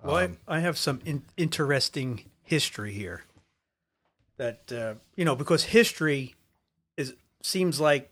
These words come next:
Speaker 1: nowadays history is squelched because they don't,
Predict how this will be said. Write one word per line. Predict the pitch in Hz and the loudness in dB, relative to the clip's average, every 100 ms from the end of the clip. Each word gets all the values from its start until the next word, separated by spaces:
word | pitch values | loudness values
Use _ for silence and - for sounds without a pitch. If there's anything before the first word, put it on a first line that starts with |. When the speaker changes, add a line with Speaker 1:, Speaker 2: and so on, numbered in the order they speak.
| - | -6
Speaker 1:
nowadays | 147 151 156 139 135 123 | 2 4 6 4 2 0
history | - 165 - 151 151 | 0 0 0 -4 -4
is | - | -2
squelched | - - - 135 92 - - - _ _ _ _ _ _ _ - | -2 0 4 4 2 -6 -8 -10 _ _ _ _ _ _ _ -12
because | 131 120 | -8 0
they | 139 | 4
don't, | 147 160 | 4 2